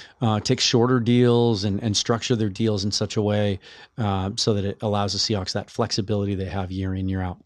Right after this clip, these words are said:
Just wanna focus today real briefly on the key points that happened, uh, today. And they weren't just on the field. There were some roster announcements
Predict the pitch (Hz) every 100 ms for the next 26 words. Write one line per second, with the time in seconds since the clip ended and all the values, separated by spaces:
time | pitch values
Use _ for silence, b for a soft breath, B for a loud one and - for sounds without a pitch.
0 | _ _ _ _ _ _ _ _ - B
1 | B - 202 165 147 135 123 123 120 113
2 | 139 110 120 113 120 110 98 B B _
3 | 123 113 110 104 101 - - - 160 151
4 | 143 - 117 98 92 - 110 87 92 -
5 | 92 80 B B B - 107 - 110 110
6 | 104 113 180 165 151 131 120 110 104 107
7 | 90 - _ 123 113 - 117 123 151 147
8 | 170 143 123 117 - 117 - - -